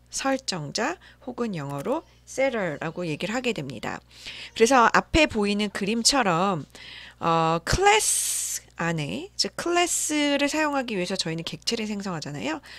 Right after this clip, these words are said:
그럼 엄밀히 따지면 객체 안에 필드라고 하는 각각의 클래스 안에 변수가 존재를 하는데, 이 변수값에 접근을 하기 위해서는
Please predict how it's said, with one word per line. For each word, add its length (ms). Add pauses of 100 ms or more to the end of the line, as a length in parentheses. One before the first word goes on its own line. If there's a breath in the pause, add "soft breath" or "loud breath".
(160 loud breath)
그럼 140
엄밀히 300
따지면 500
객체 440
안에 460 (500 loud breath)
필드라고 760
하는 580 (480)
각각의 800 (460 soft breath)
클래스 420
안에 220
변수가 560
존재를 360
하는데, 460 (340 loud breath)
이 140
변수값에 800
접근을 560
하기 260
위해서는 640